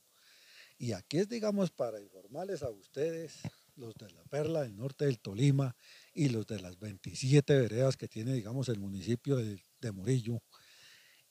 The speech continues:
el municipio que tiene, digamos, su cordillera central del Nevado del Ruiz, que es el León Dormido, que es un volcán, digamos, majestuoso, muy bonito, que,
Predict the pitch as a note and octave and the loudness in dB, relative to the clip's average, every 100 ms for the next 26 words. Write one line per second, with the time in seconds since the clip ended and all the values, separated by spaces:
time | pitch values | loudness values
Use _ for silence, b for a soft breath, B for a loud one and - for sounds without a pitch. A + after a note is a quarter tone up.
0 | - B2+ A2+ A2 G#2 F#2+ C3 D#3+ E3+ - | -6 -2 0 0 0 4 4 6 4 2
1 | A2+ A#2+ B2+ D#3 E3 A#2+ A2+ C#3+ D#3 D#3+ | -2 2 4 6 6 4 2 2 4 4
2 | - - - _ - C3+ - A#2+ A#2+ - | 2 -2 -4 _ 0 0 2 0 0 0
3 | A2 A#2+ D#3 D#3+ C3 A2+ C3+ C#3+ C3+ D#3 | 2 6 8 10 8 6 4 6 10 10
4 | C3+ A2 B2+ D#3 B2 F#2+ A#2 G3 D#3+ - | 10 8 10 10 10 6 6 6 4 0
5 | A2+ B2 D3+ C3+ G2+ A#2 B2+ C3+ B2 D3+ | 0 8 8 8 2 0 4 4 4 6
6 | D3 C3+ b b b b b b _ - | 6 2 b b b b b b _ -8
7 | G2 B2+ C#3 D3 C#3+ D3 C3+ C#3+ C#3 C#3 | 0 4 6 6 6 4 4 -2 -2 -2
8 | C3 C#3 C#3 C3+ G2 F#2 - - C#3 D3 | -2 -2 0 -2 -4 -12 -16 -2 2 2
9 | C3+ C3+ D3+ D3 B2+ B2+ F3+ G3+ - G2 | 2 2 2 2 0 -2 -2 -4 -10 -20
10 | - G#2+ F2 | -18 -16 -16